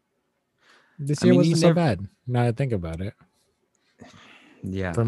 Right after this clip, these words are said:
Speaker 1: me,
Speaker 2: think
Speaker 1: for me.
Speaker 2: anybody who actually survived, and, and, I mean, it sucks that, that so many people have, have passed, and so
Speaker 1: Mm-hmm.
Speaker 2: many more people will pass. Dude, like, the crazy thing that for me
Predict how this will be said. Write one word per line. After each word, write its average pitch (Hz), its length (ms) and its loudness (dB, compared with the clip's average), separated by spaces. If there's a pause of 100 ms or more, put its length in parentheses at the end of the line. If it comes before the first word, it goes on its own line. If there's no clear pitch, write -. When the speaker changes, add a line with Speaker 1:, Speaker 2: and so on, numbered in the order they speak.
Speaker 1:
me, 117 60 2
Speaker 2:
think - 280 -4
Speaker 1:
for 107 120 -2
me. 107 100 0
Speaker 2:
anybody 151 540 2
who 127 220 2
actually 123 420 0
survived, 101 920 -2 (480)
and, 92 380 -6
and, 92 340 -8 (840)
I 101 80 -10
mean, 101 200 -4
it 95 160 -8
sucks - 440 -6
that, 90 240 -4 (300)
that 76 420 -18
so 98 200 -8
many 95 220 -4
people 95 440 -10 (140)
have, 87 260 -12
have 92 360 -14
passed, 98 460 -8 (280)
and 113 180 -2
so 104 180 -2
Speaker 1:
Mm-hmm. 147 60 0
Speaker 2:
many 147 180 2
more 117 280 0
people 95 300 -6
will 85 100 -4
pass. 87 300 -8 (340)
Dude, 101 320 0
like, 92 400 -8
the 95 120 -6
crazy 139 400 -2
thing 131 160 0
that 113 140 0
for 101 140 -4
me 110 300 0